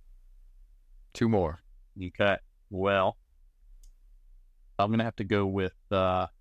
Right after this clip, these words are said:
Speaker 2: with Goosebumps. It's my number four.
Speaker 1: Oh.
Speaker 2: I was a big
Speaker 1: Okay.
Speaker 2: Goose, Goosebump. You know, had the books. The book fair would come to school, get some books from there, some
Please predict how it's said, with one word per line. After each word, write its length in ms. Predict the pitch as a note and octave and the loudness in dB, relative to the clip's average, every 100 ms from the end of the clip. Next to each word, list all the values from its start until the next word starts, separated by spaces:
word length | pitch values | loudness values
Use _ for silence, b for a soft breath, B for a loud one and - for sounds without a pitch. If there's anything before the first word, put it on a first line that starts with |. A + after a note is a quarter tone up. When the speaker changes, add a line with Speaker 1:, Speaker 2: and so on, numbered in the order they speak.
| - | -10
Speaker 2:
with 160 | G2+ - | -10 -4
Goosebumps. 440 | G2+ F#2+ - F2+ - | -4 -2 -2 -2 -4
It's 240 | - - - - - - - | -14 -16 -20 -20 -20 -16 -2
my 100 | F#2+ | 0
number 220 | F#2 G2 | 0 -4
four. 260 | - F#2 - - - - - | -8 -10 -12 -20 -20 -14 -2
Speaker 1:
Oh. 680 | E2+ E2+ D#2 D2 C#2+ C#2+ C#2+ - - - - - | 2 4 2 0 -4 -10 -14 -20 -20 -20 -14 -8
Speaker 2:
I 40 | |
was 140 | G2 F#2 | -6 -8
a 40 | - _ | -18 _
big 220 | A2+ A#2 | 0 2
Speaker 1:
Okay. 180 | A2 F2+ | 2 2
Speaker 2:
Goose, 320 | G2+ - - - | 0 -4 -12 -6
Goosebump. 480 | A2+ G#2 - G2+ G2+ - - _ - - - - - - - | -4 -2 0 0 0 -6 -20 _ -20 -20 -20 -20 -20 -16 -4
You 100 | G2+ | -4
know, 140 | F2+ - | -4 -6
had 140 | F#2+ - | -6 -6
the 80 | |
books. 520 | G2 G#2 G2 - - - | -8 -6 -6 -8 -16 -12
The 80 | |
book 180 | - B2 - - - - | -4 -4 -4 -20 -10 -2
fair 240 | A#2 G#2+ | 0 0
would 160 | G2+ - | -2 -2
come 160 | F#2+ | -4
to 80 | F2+ | -4
school, 560 | - - G2 G2 G2+ G2 - - - | -6 -4 -2 -2 -4 -6 -14 -20 -8
get 160 | - - | -6 -6
some 120 | - - | -10 -6
books 440 | G2+ - - - - | -6 -6 -12 -12 -10
from 180 | G2+ | -4
there, 340 | G2+ G2+ G2+ G2 | -2 2 2 2
some 280 | - G2 | -2 -12